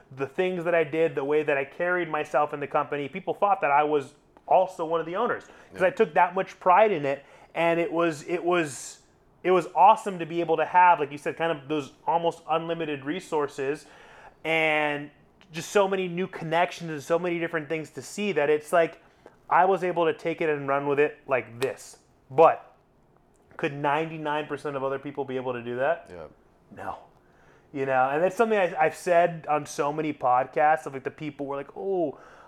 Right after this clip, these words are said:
Speaker 1: I wanna start a gym. I wanna work for myself. I wanna, you know, be successful." Bro, ninety-five to ninety-eight percent of people can't, and they won't. And they're, they're clock punchers, and they'll always be clock punchers.
Speaker 2: Yeah.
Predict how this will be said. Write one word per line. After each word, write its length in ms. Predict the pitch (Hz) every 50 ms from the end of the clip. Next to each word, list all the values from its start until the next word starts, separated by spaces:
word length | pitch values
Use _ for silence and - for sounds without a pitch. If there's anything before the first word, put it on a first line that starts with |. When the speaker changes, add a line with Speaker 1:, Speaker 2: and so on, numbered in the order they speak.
| - -
Speaker 1:
I 200 | - 165 180 180
wanna 260 | 180 180 180 170 160
start 220 | 143 - 160 151 147
a 60 | 143
gym. 460 | 143 143 196 202 185 170 147 139 135
I 160 | 143 156 170
wanna 280 | 170 170 170 165 156 147
work 280 | 143 156 165 160 160 -
for 100 | - 156
myself. 640 | 147 139 135 - - - 202 202 190 175 - - -
I 180 | 160 165 175
wanna, 460 | 175 170 175 175 170 170 165 156 151 151
you 140 | 151 156
know, 420 | 156 151 143 143 135 135 135 131 135 139 -
be 140 | 175 175 165
successful." 840 | - - 165 - - 202 196 196 185 - - 151 135 113 104 - _ _ _ _ _ _ _ _ _ _ _ _ _ _
Bro, 280 | - 131 113 107 - - - 139
ninety-five 1600 | 135 131 131 139 156 165 175 185 202 214 226 233 226 220 233 233 226 220 208 - - - - 214 185 185 185 196 190 202 202 185 175 175 - _ _ _ _ _ -
to 80 | - 180
ninety-eight 720 | 170 170 180 180 185 185 185 185 170 175 180 175 180 180 175
percent 240 | 156 - 175 165
of 60 | 156 156
people 220 | 160 147 - 120
can't, 220 | - - 139 113 - - _ _ _ _ _ _ _ _ _ _ _ -
and 160 | 170 175 175
they 80 | 185 175
won't. 400 | 165 170 202 208 160 - - - _ _ _ _ _ -
And 200 | - 160 165 165
they're, 240 | 156 180 185 196 185 - - -
they're 160 | 165 165 165
clock 400 | 165 - - - 214 - - -
punchers, 580 | - 151 127 - - - 113 - - - - _ _ _ -
and 140 | 160 160 165
they'll 180 | 165 156 156 -
always 320 | - 202 233 240 190 127
be 100 | 117 127
clock 300 | 123 - 139 117 113 - -
punchers. 420 | 135 - - - - - - -
Speaker 2:
Yeah. 140 | 92 85 76